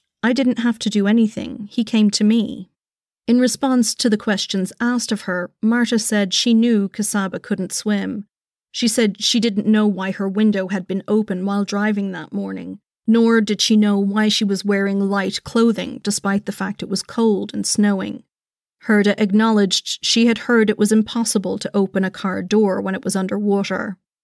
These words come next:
The detective asked her, "Would you agree that Casaba Orsas is dead because of your criminally dangerous act?" Miss Herda had responded, "He is dead because of his love for me." Detective O'Brien agreed that the memos he had brought to the court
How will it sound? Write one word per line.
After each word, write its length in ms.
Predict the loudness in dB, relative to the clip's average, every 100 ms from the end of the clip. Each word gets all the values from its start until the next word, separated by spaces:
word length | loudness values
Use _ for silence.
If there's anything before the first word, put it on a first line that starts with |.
| _ -2
The 100 | 0
detective 480 | 2 2 0 0 0
asked 300 | 2 2 2
her, 280 | 2 0 -2 _ 0
"Would 200 | 0 4
you 80 | 2
agree 400 | 2 2 4 2
that 180 | -2
Casaba 560 | -2 -2 0 0 0 -2
Orsas 480 | -2 -2 -2 -2 -4
is 140 | -6
dead 420 | -2 0 0 0
because 300 | -2 -2 -2
of 160 | -2 -4
your 120 | -8
criminally 520 | -8 0 2 4 2
dangerous 480 | 0 2 2 0 -6 -2
act?" 440 | -2 -2 -6 -14 _ _ _ 0
Miss 140 | 0 2
Herda 320 | 2 2 0
had 180 | -2 -2
responded, 580 | -2 -2 -2 0 -2 -6 _ _
"He 100 | 2
is 140 | 2 2
dead 360 | 0 0 0
because 320 | -4 -4 -4
of 120 | -4 -4
his 180 | -4
love 220 | -2 -2 -2
for 160 | -6
me." 360 | -8 -8 -10 -12 _ _ _ _ -4
Detective 420 | 0 2 2 2
O'Brien 540 | 0 0 0 0 0 0
agreed 460 | 0 2 2 2 -2
that 140 | -4
the 80 | 2
memos 500 | 2 4 2 0 -4
he 120 | 0
had 140 | 0 2
brought 240 | -4 -4
to 80 | -6
the 80 | -8
court 340 | -2 -2 -2